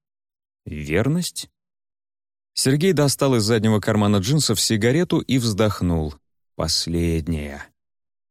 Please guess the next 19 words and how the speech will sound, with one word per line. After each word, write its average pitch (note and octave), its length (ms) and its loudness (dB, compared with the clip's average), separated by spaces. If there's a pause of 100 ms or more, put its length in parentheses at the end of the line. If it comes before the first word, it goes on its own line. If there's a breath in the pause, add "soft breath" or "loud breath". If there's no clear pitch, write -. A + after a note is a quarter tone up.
(200)
С - 140 -4
тех A2 260 0
пор, B2 240 2
как G#2 180 -2
его G#2+ 220 0
затянуло G2+ 500 0
через F#2 260 -2
чёртово G2 500 -2
дупло G2+ 440 0
в E2 60 0
верхний G#2 520 0
мир, D#3 260 2 (340)
он C#3 140 0
почти D3 320 0
не C#3+ 100 4
курил. G#2+ 480 0 (680)
От A2+ 120 0
самокруток B2+ 680 0
воротило, C#3 760 2